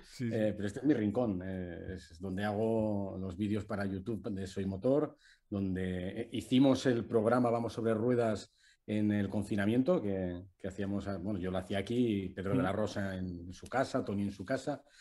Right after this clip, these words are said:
Speaker 2: y todos los realizadores, ayudantes también lo hacían desde sus casas,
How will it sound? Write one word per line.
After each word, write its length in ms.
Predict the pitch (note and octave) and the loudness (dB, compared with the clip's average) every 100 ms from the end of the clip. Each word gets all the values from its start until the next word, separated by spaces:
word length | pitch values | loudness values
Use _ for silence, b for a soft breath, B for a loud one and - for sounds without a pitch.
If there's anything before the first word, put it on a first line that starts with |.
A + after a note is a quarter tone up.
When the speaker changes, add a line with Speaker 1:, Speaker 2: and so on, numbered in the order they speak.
| b | b
Speaker 2:
y 100 | G#2+ | -6
todos 220 | - G#2+ | 0 2
los 220 | G#2 G#2 G2+ | 2 0 0
realizadores, 640 | G2 F#2+ F2+ G#2+ A2 G#2 | -4 -2 -2 0 0 -2
ayudantes 400 | G2+ G#2 G2+ G2+ | 0 0 -2 -6
también 220 | F#2+ G2 | -6 -6
lo 60 | F#2 | -6
hacían 160 | G2+ | -4
desde 140 | G2 F#2+ | -6 -6
sus 160 | G2 G2+ | -10 -6
casas, 340 | C3 D#3+ - | -6 -6 -8